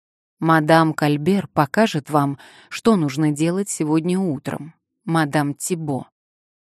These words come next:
сообщает Жозеф маме, кивая на женщину, стоящую чуть поодаль, худую, осунувшуюся, сутулую старуху, не выказывающую своим видом ни враждебности,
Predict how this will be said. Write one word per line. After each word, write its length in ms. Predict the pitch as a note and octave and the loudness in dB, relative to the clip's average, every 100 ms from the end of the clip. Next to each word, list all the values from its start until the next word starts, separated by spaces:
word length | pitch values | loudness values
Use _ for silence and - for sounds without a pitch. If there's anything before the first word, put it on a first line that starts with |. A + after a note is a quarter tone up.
| _ _ _ - | _ _ _ -6
сообщает 720 | - D#3 C#3+ - D3 C#3 C3+ | 2 2 2 -2 0 0 -2
Жозеф 580 | D#3 C#3+ C#3 C#3 - - | 0 0 0 -6 -6 -2
маме, 400 | D3+ F3 G3 F#3 | 0 0 0 -4
кивая 420 | - D#3 F3 D#3 | -4 -2 0 -2
на 140 | D3 | -2
женщину, 520 | C#3+ G3 A3 - F3+ | -4 -4 -6 -6 -6
стоящую 680 | E3+ - D3+ D#3+ E3 - D#3+ | -6 -6 -4 -4 -4 -2 -2
чуть 380 | D#3 - C#3+ - | -2 -4 -4 -4
поодаль, 600 | - E3+ E3+ C#3 C#3+ C#3+ - - - - | -2 0 0 -2 -2 -8 -12 -16 -20 -16
худую, 680 | - C#3 C3 D3+ F3 C#3 | -8 -6 -2 -2 0 -2
осунувшуюся, 920 | C3+ - D#3+ E3+ D3+ - - C#3 - C#3+ | -4 -6 -4 -4 -6 -8 -6 -4 -4 -6
сутулую 640 | - D3 - D3+ D3 C#3+ | -4 -6 -2 -2 -2 -4
старуху, 720 | - - F3+ F#3 C#3 - - C#3+ - - - | -6 -4 -4 0 -2 -2 -8 -12 -18 -18 -4
не 140 | D3+ | -2
выказывающую 1120 | C3 B2+ - D3+ D3+ D3 C#3 C#3 - - C#3 | 0 -4 -4 -4 -2 -2 -2 -4 -6 -6 -6
своим 340 | - C#3 C3+ C3+ | -4 -4 -2 -2
видом 340 | C#3 C#3 C3+ | -2 -2 -4
ни 100 | F3+ | -2
враждебности, 880 | D#3+ C3+ C3 E3 G#3+ F#3+ F3 - E3 | -2 -4 -6 -4 -4 -4 -6 -8 -10